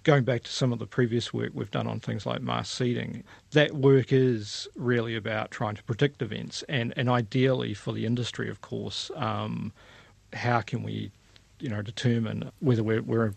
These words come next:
heading into a good season or not. And obviously the, the industry's come off the back of a couple of, um,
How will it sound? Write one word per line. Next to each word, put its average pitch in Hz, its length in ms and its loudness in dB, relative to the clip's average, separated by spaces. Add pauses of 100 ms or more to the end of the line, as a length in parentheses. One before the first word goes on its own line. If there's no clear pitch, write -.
heading 110 220 0
into 110 200 -4
a 104 40 -4
good 104 240 -4
season 110 440 -4
or 110 100 -4
not. - 340 -6
And 110 140 -4
obviously 113 380 -2
the, 110 260 -2
the 117 120 2
industry's 113 420 0
come 110 180 -4
off - 160 -6
the - 80 -4
back - 300 -4
of 120 100 -10
a - 40 -12
couple 117 360 -6
of, 113 180 -8
um, 110 440 -6